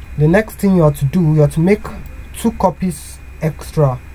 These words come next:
of this so that there'll be three. So you make another copy like this, and you make another copy like this. Now this copy you have here,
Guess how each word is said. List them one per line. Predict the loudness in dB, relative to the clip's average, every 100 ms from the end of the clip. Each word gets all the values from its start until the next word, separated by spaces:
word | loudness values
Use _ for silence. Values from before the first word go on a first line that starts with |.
| -14 -4
of | -2 0
this | 2 2 2
so | 0
that | 4
there'll | 4
be | 2
three. | -2 -4 -2 -4 -8 -16 -16 -12
So | -2 2
you | 4 4
make | 4 2 0
another | 2 4 4 2
copy | -2 0 0
like | 0 -2 -2
this, | -2 -2 -4 -14 -14 -6
and | -2
you | 2
make | 2 2
another | 2 2 4 2
copy | -2 -2 0 0 -2 -6
like | -8 -8 -4
this. | -4 -4 -10 -16 -16 -18 -16 -18 -16 -16 -8 0
Now | 2 4 2 -2 -6 -16 -16 -18 -4
this | 2 2 2
copy | -2 -2 0 2
you | 4
have | 4 2 -2
here, | -2 -2 -2